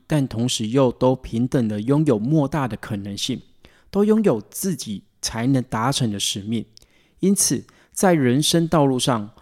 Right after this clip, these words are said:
无论遭遇任何事情，都能自信满满，尽情绽放漂亮的生命之花、人生之花、幸福之花。”这一段呢，是延伸至哪里呢？是以前有一位名为日莲大圣人，他在写给弟子的书信当中啊，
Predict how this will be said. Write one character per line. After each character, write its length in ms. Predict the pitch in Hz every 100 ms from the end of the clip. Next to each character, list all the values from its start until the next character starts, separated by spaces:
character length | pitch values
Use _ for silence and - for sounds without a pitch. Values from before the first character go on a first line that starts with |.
| _ -
无 120 | 139
论 240 | 175 202
遭 240 | 160 185 185
遇 80 | 180
任 200 | 180 208
何 140 | 131 123
事 220 | - 139
情， 340 | - 104 104
都 180 | 117 160
能 160 | 135 120
自 280 | - 190
信 180 | 143 170
满 220 | 120 110
满， 220 | 120 110 - _ -
尽 220 | - 151
情 240 | - 117
绽 240 | 110 151 123
放 220 | 139 113
漂 260 | - 139 117
亮 180 | 120
的 120 | 104 98
生 240 | - 147
命 180 | 156 123
之 180 | - 123
花、 380 | 127 127 131 143 _
人 220 | 117 113
生 180 | 117 127
之 180 | - 120
花、 380 | - 123 120 139
幸 320 | - - 151
福 200 | 104 120
之 220 | 101 - 107
花。” 400 | - 104 101 - _ - _ _ _ _ -
这 140 | -
一 100 | 175
段 240 | 156 165 156
呢， 340 | 131 127 120
是 220 | 120 147
延 260 | 135 107 104
伸 240 | - 120
至 200 | 120 139
哪 260 | 120 101 107
里 160 | 113
呢？ 240 | 101 104 101 _ -
是 280 | - 135 127
以 140 | 117
前 200 | 104 117
有 140 | 107
一 60 | 107
位 200 | 117 131
名 280 | 117 110 120
为 100 | 113 123
日 140 | 170
莲 200 | 147 131
大 220 | 156 139
圣 220 | 131 151
人， 160 | 113 98
他 140 | - 156
在 160 | 180
写 180 | 175 -
给 120 | 131
弟 260 | 110 - 196
子 160 | 127 113
的 100 | 104
书 220 | - 117
信 220 | 139 113
当 240 | 107 107
中 240 | 104 107 107
啊， 160 | 104